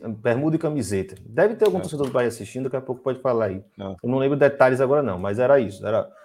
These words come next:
Speaker 1: Foi estudado
Speaker 2: Que, que,
Speaker 1: pra
Speaker 2: que,
Speaker 1: também
Speaker 2: que foi a-, adaptado do Inter, né? Acho que o Inter foi o primeiro que fez uma modalidade com comprovação de renda, né?
Speaker 1: É, o do Inter
Speaker 2: E
Speaker 1: era, pronto.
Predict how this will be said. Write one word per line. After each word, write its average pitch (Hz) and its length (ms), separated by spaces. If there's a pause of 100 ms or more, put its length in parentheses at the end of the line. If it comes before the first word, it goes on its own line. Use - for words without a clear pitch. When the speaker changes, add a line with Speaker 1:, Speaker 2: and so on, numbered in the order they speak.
(140)
Speaker 1:
Foi 156 160
estudado 160 540
Speaker 2:
Que, 135 60
que, - 20
Speaker 1:
pra 135 80
Speaker 2:
que, - 60
Speaker 1:
também 143 280
Speaker 2:
que 156 80
foi 147 160 (380)
a-, 113 240
adaptado 127 520
do 139 180
Inter, 110 340
né? 101 140
Acho 101 120
que - 80
o 101 100
Inter 123 240
foi 127 160
o 120 40
primeiro 120 420
que - 80
fez 123 240
uma 120 160
modalidade 113 1120 (320)
com 110 160
comprovação 110 800
de 101 120
renda, 98 580
né? 104 260
Speaker 1:
É, 120 240
o 120 100
do 151 220
Inter 220 260
Speaker 2:
E - 20
Speaker 1:
era, 143 160
pronto. 104 380